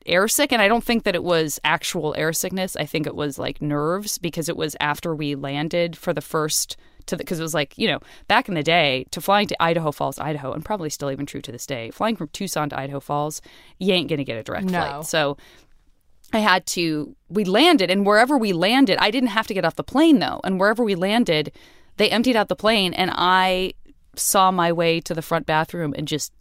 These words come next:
Speaker 1: yacked.
Speaker 2: Yeah.
Speaker 1: But s-, we'd already, we'd already landed, so I'm not sure what was going on there. Maybe anxiety.
Speaker 2: I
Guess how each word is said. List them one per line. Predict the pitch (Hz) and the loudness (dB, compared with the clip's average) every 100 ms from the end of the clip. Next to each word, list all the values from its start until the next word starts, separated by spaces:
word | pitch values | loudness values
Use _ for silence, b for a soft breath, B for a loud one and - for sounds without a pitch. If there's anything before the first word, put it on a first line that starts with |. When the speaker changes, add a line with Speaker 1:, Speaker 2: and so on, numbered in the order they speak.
| - | -10
Speaker 1:
yacked. | 151 147 110 - - - - _ _ - | -6 -4 -6 -10 -14 -18 -20 _ _ -14
Speaker 2:
Yeah. | 180 240 302 392 359 | -6 2 4 6 6
Speaker 1:
But | - | 4
s-, | - | 0
we'd | - 269 | 4 6
already, | 269 269 262 247 214 | 8 6 4 2 -2
we'd | - 226 | -2 0
already | 226 214 | 2 0
landed, | 185 196 170 - | -2 -2 -2 -4
so | 175 | -2
I'm | |
not | 190 196 | -2 -2
sure | - 170 | -2 -2
what | 160 156 | -2 -6
was | 156 | -4
going | 151 147 | -4 -2
on | 147 | -2
there. | 143 | -2
Maybe | 143 151 147 143 | -2 -2 -4 -4
anxiety. | 131 135 120 - - - | -8 -10 -10 -12 -10 -2
Speaker 2:
I | 240 311 | 2 2